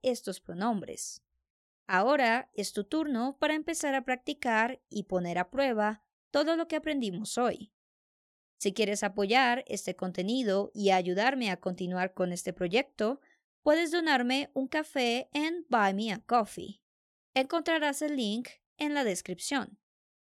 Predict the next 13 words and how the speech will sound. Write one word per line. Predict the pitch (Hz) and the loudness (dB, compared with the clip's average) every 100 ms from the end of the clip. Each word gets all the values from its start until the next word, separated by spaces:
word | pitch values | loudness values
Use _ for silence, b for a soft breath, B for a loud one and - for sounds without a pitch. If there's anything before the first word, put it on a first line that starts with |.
| _ _ _ | _ _ _
Si | - 226 | -6 -4
quieres | 208 214 202 | 2 2 2
encontrar | 196 185 196 185 202 175 185 - | -2 -2 -2 2 2 2 -4 -4
más | 180 233 - | 0 0 0
contenido | 302 302 240 214 180 175 | -6 -2 -2 0 0 0
para | 185 180 175 | 2 2 2
aprender | 180 180 175 175 | -2 -2 0 0
español, | 175 175 170 226 262 220 254 _ _ _ _ | -2 -8 -4 0 0 -2 -6 _ _ _ _
puedes | 277 320 339 | 2 2 2
visitar | 320 320 330 269 226 247 | -2 -2 0 4 4 2
mi | 254 | -4
página | - 185 185 180 | -4 -6 -4 -4
web | 196 269 269 | -2 0 -2